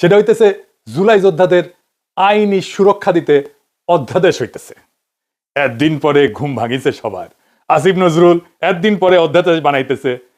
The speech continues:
কামটা তো খুব ভালো হচ্ছে, তাই না? ভালো করে ইচ্ছে, তাই না? হ, খুবই ভালো কাজ করছে।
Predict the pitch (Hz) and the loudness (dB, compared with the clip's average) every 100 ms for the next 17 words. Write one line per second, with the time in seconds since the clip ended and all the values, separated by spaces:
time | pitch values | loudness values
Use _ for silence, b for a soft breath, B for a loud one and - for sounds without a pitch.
0 | _ 190 185 175 165 190 123 143 123 107 | _ -2 0 0 0 -2 0 0 0 -4
1 | 107 113 117 110 107 113 151 135 107 - | -6 -4 -2 0 0 0 0 -2 -4 -4
2 | 110 117 120 110 - b b 190 170 226 | -2 -2 -2 -2 -4 b b -2 0 0
3 | 262 196 202 208 196 190 131 143 117 | 2 2 0 0 -2 -4 -4 -2 -2